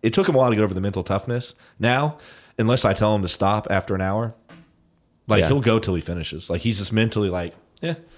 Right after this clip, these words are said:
Speaker 1: my body hurts, but I'm, I'm there." I just can't get there fast enough. But,
Speaker 2: Right.
Speaker 1: uh, but I really, I really do respect him because he, I don't think fitness was really his thing till he started doing workouts, and now
Speaker 2: Mm-hmm.
Speaker 1: he's, like, modifying it to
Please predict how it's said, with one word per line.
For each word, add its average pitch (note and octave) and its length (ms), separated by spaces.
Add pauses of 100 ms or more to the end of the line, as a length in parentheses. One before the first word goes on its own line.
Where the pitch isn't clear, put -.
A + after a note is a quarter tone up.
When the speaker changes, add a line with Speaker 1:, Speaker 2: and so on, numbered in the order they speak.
(160)
Speaker 1:
my C3 100
body A#2 260
hurts, G#2+ 260
but G2+ 120
I'm, G#2+ 200 (340)
I'm D3+ 160
there." B2+ 240 (260)
I A#2+ 100
just C3+ 180
can't A#2+ 240
get C#3+ 180
there G2 160
fast E2+ 320
enough. F2 340
But, F2+ 360 (160)
Speaker 2:
Right. D#2+ 240 (280)
Speaker 1:
uh, E2+ 580 (200)
but A#2+ 120
I - 20
really, G#2+ 260
I E2 100
really G2 240
do F#2 120
respect F2 440
him E2 80
because E2 220
he, E2+ 220 (200)
I F2+ 100
don't F#2 140
think F2 180
fitness - 360
was D#2+ 140
really F2+ 180
his E2 160
thing E2 220
till D#2 100
he D2+ 60
started D#2+ 320
doing D#2 340 (300)
workouts, F2 520
and E2+ 160
now F#2 180
Speaker 2:
Mm-hmm. - 80
Speaker 1:
he's, D#2 160
like, D#2+ 220
modifying D#2+ 540
it D2 100
to - 60